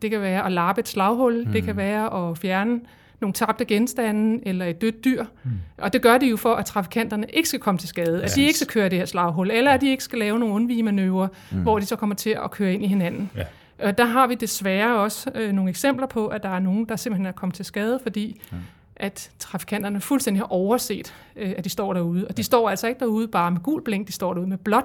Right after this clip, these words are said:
Speaker 1: blink.
Speaker 2: Ja.
Speaker 1: Øh, og
Speaker 2: Vi
Speaker 1: jeg
Speaker 2: s-,
Speaker 1: kan sige, at
Speaker 2: vi skal jo
Speaker 1: i
Speaker 2: kun tilbage til december nitten, ikke? Og
Speaker 1: Ja,
Speaker 2: køge
Speaker 1: december
Speaker 2: Bugt.
Speaker 1: atten
Speaker 2: Nå,
Speaker 1: faktisk,
Speaker 2: atten, ikke
Speaker 1: der havde
Speaker 2: nitten,
Speaker 1: vi en
Speaker 2: ja.
Speaker 1: falckredder, der blev dræbt
Speaker 2: Ja.
Speaker 1: ved en påkørsel på Vestmotorvejen. Og i august nitten igen, øh,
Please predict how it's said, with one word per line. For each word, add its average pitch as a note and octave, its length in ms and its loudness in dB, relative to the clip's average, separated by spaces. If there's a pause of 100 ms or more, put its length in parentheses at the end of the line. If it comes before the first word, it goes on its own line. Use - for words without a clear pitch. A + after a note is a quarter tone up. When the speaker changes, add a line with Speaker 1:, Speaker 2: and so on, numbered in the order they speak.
Speaker 1:
blink. E3+ 280 -6
Speaker 2:
Ja. - 60 -6 (720)
Speaker 1:
Øh, F#3+ 280 -2
og G3 60 -2
Speaker 2:
Vi G3 40 2
Speaker 1:
jeg F#3+ 80 2
Speaker 2:
s-, - 20 -2
Speaker 1:
kan G3+ 100 -6
sige, B3 380 2
at G3+ 160 -4 (240)
Speaker 2:
vi G2+ 60 -6
skal A2 100 -6
jo G#2 80 0
Speaker 1:
i - 40 -2
Speaker 2:
kun G#2+ 100 -2
tilbage G#2 240 -4
til G2+ 140 -8
december G#2 320 -6
nitten, G2+ 360 -4
ikke? B2+ 120 -4 (260)
Og - 80 -10
Speaker 1:
Ja, G#3 60 -4
Speaker 2:
køge A2 120 0
Speaker 1:
december C#4 280 4
Speaker 2:
Bugt. - 140 -4
Speaker 1:
atten B3 200 4
Speaker 2:
Nå, C4+ 60 2
Speaker 1:
faktisk, D3 240 8
Speaker 2:
atten, D3+ 160 4
ikke B2+ 120 2
Speaker 1:
der - 80 4
havde B3 180 4
Speaker 2:
nitten, B3+ 100 6
Speaker 1:
vi B3 80 2
en A3 60 4
Speaker 2:
ja. G#3 140 2
Speaker 1:
falckredder, A3+ 380 2
der G#3 140 -6
blev F#3+ 220 -6
dræbt F#3+ 340 -2
Speaker 2:
Ja. F#3+ 140 0
Speaker 1:
ved A3 140 -4
en G3+ 80 -2
påkørsel G#3 600 -4
på G3+ 220 -6
Vestmotorvejen. F#3+ 800 -6 (640)
Og G3+ 160 0
i G3 40 2
august A#3 480 2
nitten B3+ 460 2
igen, A3 320 -2 (320)
øh, G3+ 420 -2